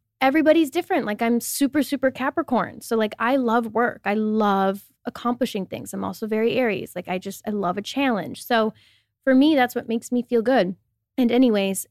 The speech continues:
I knew it was time for a big level up. And I'm sure anyone listening knows, you know, my love for nutrition, but I even took it a step further this summer and I did a seven-day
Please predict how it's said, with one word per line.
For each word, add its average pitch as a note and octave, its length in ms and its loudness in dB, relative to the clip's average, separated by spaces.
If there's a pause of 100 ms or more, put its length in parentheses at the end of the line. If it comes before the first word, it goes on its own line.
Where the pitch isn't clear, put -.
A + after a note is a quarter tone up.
I G#3+ 320 0
knew A3+ 240 6
it A3+ 80 0
was G#3+ 120 -4
time F#3+ 280 -8
for - 180 -6
a F#3+ 60 2
big F#3 340 -4
level F#3 320 -4
up. G3 220 -2
And - 220 -10 (360)
I'm G#3+ 80 0
sure - 180 -6
anyone G#3 300 -2
listening C4 640 2
knows, G3 560 -4
you G#3 80 -4
know, F#3+ 140 -4
my G3 120 -6
love F#3+ 240 -6
for G3+ 280 -6
nutrition, G#3 760 -2 (360)
but G3+ 540 -2 (140)
I G#3 500 -2
even A3+ 260 -2
took G#3+ 220 -4
it A3 220 -2 (100)
a G#3 60 -4
step - 280 -6
further A3 380 -2
this G#3 180 -6
summer F#3+ 300 -4
and G#3 140 -4
I G3+ 80 -4
did G#3 200 -6
a A3 60 -4
seven-day G3+ 1000 -2